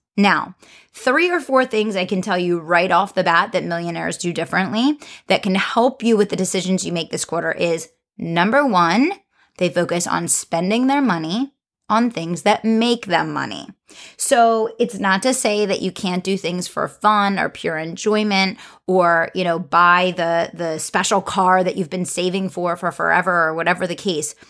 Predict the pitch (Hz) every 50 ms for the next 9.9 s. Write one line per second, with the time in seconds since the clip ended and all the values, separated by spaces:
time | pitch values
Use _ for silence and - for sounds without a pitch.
0 | _ - - _ _ - 190 226 220 214 - - - 208 220 247 285 294 311 233
1 | - - 196 185 165 - - - 214 233 247 - - - _ _ - 220 208 -
2 | 269 269 330 320 269 240 - - 190 208 196 - - 196 208 196 - - 185 180
3 | 180 175 185 202 220 226 220 202 185 165 147 143 156 - - 196 196 196 190 190
4 | 185 185 185 185 180 - - - - - _ _ _ - 180 214 214 220 - 233
5 | 240 262 240 220 226 196 - 185 190 190 196 196 185 175 - - - 196 208 214
6 | 196 - - 196 185 175 131 127 - - - - - 202 190 220 220 226 247 220
7 | 220 208 196 - 170 170 165 175 185 202 196 - - - 180 165 147 143 139 139
8 | - - - - - - _ - - 214 202 - - 180 185 185 180 175 170 170
9 | 165 160 - - 165 170 170 165 160 165 - - _ - - 180 180 -